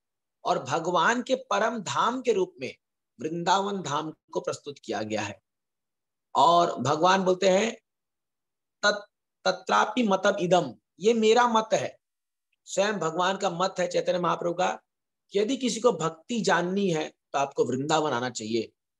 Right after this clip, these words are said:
और वृंदावन की जो भक्ति है वो हम गौड़ीय वैष्णव, जो हम लोग जो परंपरा को फॉलो कर रहे हैं, उसमें वृंदावन में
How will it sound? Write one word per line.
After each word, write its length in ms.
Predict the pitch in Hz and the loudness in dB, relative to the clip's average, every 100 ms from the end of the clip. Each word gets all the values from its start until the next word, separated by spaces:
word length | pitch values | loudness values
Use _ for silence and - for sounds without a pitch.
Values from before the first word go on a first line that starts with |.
| - | -2
और 120 | 117 | 0
वृंदावन 540 | 139 165 202 202 196 | 0 2 4 4 2
की 120 | 190 | 0
जो 120 | 180 160 | 0 0
भक्ति 420 | 135 - - 165 | -2 -8 -2 2
है 240 | 127 - _ _ _ _ _ _ _ | 2 -2 _ _ _ _ _ _ _
वो 520 | 123 185 220 226 226 - _ - | 2 6 8 6 2 -8 _ -8
हम 320 | 151 175 185 175 120 | -4 -4 -6 -10 0
गौड़ीय 480 | 139 170 190 214 | 4 6 4 4
वैष्णव, 640 | 185 170 165 - 165 117 - _ | 4 4 2 0 0 0 -4 _
जो 180 | 113 165 | -4 -4
हम 240 | 123 156 | -2 -2
लोग 200 | 185 202 | 0 0
जो 100 | 170 | 0
परंपरा 360 | 170 143 143 165 | 0 0 0 0
को 100 | 160 | -2
फॉलो 280 | 156 143 151 | -2 -2 -4
कर 160 | - | -4
रहे 120 | 117 123 | -4 -6
हैं, 80 | - _ _ _ _ | -10 _ _ _ _
उसमें 540 | 156 - 196 190 156 - - | -4 -2 2 4 4 -2 -4
वृंदावन 580 | 170 180 190 226 214 202 | 0 2 4 6 4 0
में 320 | 185 135 | 0 -4